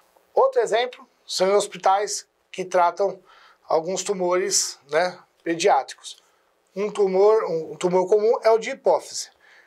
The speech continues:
Hipófise, você sabe, né, tá localizada ali na célula túrcica, na base do crânio. Se eu tratar o paciente com essa posição de ca-,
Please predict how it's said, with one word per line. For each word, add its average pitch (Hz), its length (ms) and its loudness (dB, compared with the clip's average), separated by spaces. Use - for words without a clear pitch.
Hipófise, 233 580 0
você - 200 -2
sabe, 180 360 0
né, 185 200 -8
tá 165 100 0
localizada 156 680 0
ali 156 120 -6
na 156 120 0
célula 156 320 0
túrcica, 233 420 -4
na 156 100 0
base 143 300 -2
do 196 80 -4
crânio. 233 420 -2
Se - 220 0
eu 269 80 4
tratar 254 320 2
o 220 60 -2
paciente 202 420 0
com 226 100 4
essa 226 180 2
posição 180 400 2
de 151 120 -4
ca-, 151 200 0